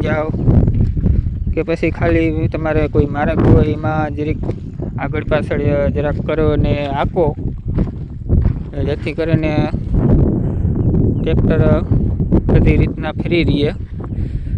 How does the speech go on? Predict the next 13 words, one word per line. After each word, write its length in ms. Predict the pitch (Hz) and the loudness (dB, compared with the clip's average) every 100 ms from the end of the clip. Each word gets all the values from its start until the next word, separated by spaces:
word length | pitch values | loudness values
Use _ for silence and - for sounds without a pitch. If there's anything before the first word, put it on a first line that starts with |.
| - | -4
ઝીણું 420 | - 151 160 160 147 | 0 2 4 2 0
એન્જિન 480 | 151 165 160 160 | -2 -2 -2 -2
કેતુંનું 440 | 151 156 156 156 151 | 0 0 0 -4 -2
પડ્યું 280 | 151 156 147 | -2 0 0
રહેતું 300 | 139 - 151 | -2 -4 -4
હોય 220 | 147 143 | -2 0
આઠ 140 | 139 | -2
દિવસ, 340 | 123 143 147 143 - - 156 | 0 0 -2 -4 -8 -8 -6
આઠ 100 | 143 | -4
દસ 380 | 139 139 139 131 | -2 0 0 -2
દિવસથી 520 | 143 139 135 - 139 | -2 -2 -4 -6 -2
આ 180 | 131 131 | -2 -2
બધુંય. 400 | 135 131 135 | -4 -4 -2